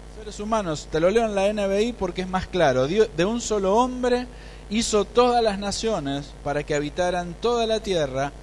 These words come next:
y determinó los periodos de su historia y las fronteras de sus territorios". Así que es Dios creador, es Señor de todo,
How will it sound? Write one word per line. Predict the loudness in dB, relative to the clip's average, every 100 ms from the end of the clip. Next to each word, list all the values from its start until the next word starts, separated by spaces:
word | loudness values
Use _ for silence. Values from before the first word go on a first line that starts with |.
| -18 -10 -4
y |
determinó | -2 0 -2 -2 -2
los | -2 -2
periodos | 0 0 2 2 2
de | 0
su | -2
historia | -6 -2 0 0 2 0
y |
las | -2
fronteras | -4 -6 -6 -4 -2 0
de | -2
sus | -4 -6
territorios". | -2 -2 -2 0 0 0 -6 -10 -16 -16 -18 -18 -18 -16 -16 -16 -16 -16 0
Así | 2 4 2
que | 2 -2 -8 -18 -18 -18 -18 -14 -2
es | 0 0 -2 0
Dios | -2
creador, | 2 2 4 4 4
es | 0
Señor | -2 -2 -2 0
de | -2
todo, | 0 0 0 -2